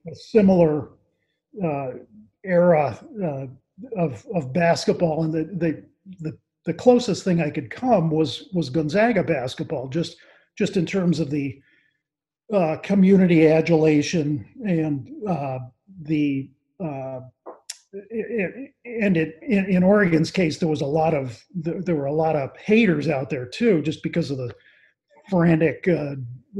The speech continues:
physical style they played and so forth. And, um, but there was a big difference. I mean, as, as much love as there is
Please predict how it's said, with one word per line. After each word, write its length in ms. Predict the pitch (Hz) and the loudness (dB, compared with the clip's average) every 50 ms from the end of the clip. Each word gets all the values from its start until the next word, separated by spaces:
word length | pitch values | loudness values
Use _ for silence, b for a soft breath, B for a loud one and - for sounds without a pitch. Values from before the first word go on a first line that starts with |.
| 185 - - | -10 -4 2
physical 420 | - 208 180 170 170 165 165 143 127 | 2 4 4 4 2 0 -2 -4 -4
style 540 | - - - - 170 170 180 185 170 156 | -4 -4 -2 0 0 0 0 0 0 -2
they 180 | 131 143 131 123 | -2 -4 -6 -8
played 400 | - - - 185 170 156 147 139 | -10 -6 -4 -2 0 0 0 -2
and 120 | 151 139 | -4 -6
so 180 | 127 - 180 156 | -4 -2 -2 -2
forth. 280 | - - 156 151 151 160 | 0 -2 -4 -4 -4 -6
And, 120 | 135 117 b b b b b b b b b b b b b _ - 214 | -8 -8 b b b b b b b b b b b b b _ -4 0
um, 440 | 202 180 165 156 156 147 127 - - _ _ _ _ - | 0 2 2 0 -2 -4 -6 -10 -16 _ _ _ _ -2
but 180 | 180 196 202 | 0 2 4
there 80 | 202 202 | 4 4
was 120 | 190 175 | 4 4
a 40 | 202 | 4
big 280 | 202 - 262 196 156 156 | 4 4 4 2 4 4
difference. 400 | 226 226 220 208 180 156 143 160 | 4 4 4 2 -2 -2 0 0
I 80 | 175 | 2
mean, 240 | 175 180 170 165 170 - 247 | 2 4 2 2 0 0 -2
as, 100 | 196 165 165 - | -2 -2 -2 0
as 180 | 185 175 143 | -2 0 2
much 500 | 160 185 220 214 - - - - - _ _ - 190 185 - _ _ 202 | 4 4 4 4 2 -2 -10 -12 -14 _ _ -18 -18 -18 -20 _ _ -8
love 520 | 196 196 185 190 196 196 202 202 170 156 | -4 0 2 4 6 6 6 6 4 4
as 160 | 170 160 135 | 0 0 0
there 180 | 156 165 170 175 | 0 0 2 2
is 440 | 180 175 160 135 - - - - | 2 2 0 -2 -6 -12 -14 -18